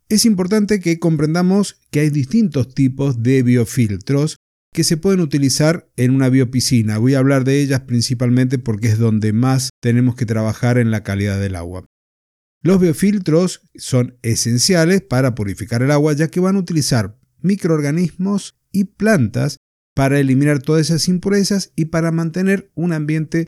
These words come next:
saludable para la recreación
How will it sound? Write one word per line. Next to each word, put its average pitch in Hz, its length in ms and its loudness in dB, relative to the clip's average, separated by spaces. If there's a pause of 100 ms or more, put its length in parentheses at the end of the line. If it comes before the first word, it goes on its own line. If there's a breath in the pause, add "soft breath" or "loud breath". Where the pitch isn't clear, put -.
(120)
saludable 185 800 0 (140)
para 101 260 0
la 101 140 -2
recreación 101 680 -4